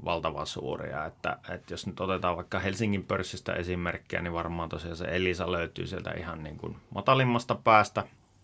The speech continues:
Liikutaan varmaan siellä prosentti, voi olla jopa allekin näinä päivinä luokassa vieraan pääoman, lyhytaikaisen vieraan pääoman kustannuksissa. Ja sitten jos mennään, mennään sinne,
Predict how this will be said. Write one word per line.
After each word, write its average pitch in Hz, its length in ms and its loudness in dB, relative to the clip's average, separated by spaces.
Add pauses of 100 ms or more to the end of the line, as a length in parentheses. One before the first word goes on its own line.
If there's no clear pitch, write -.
(800)
Liikutaan 90 460 2
varmaan 85 340 4
siellä 82 160 -2
prosentti, 92 720 2 (260)
voi 90 140 -4
olla 82 240 -4
jopa 80 220 -6
allekin 104 560 2 (600)
näinä 90 240 0
päivinä 90 500 4 (120)
luokassa 92 560 0 (720)
vieraan 90 340 -2
pääoman, 87 480 0 (500)
lyhytaikaisen 90 560 -4
vieraan 85 300 0
pääoman 85 340 -2
kustannuksissa. - 800 -6 (480)
Ja 85 80 -2
sitten 90 420 2
jos 85 180 -2
mennään, 85 500 -2
mennään 85 420 -2
sinne, 82 300 -6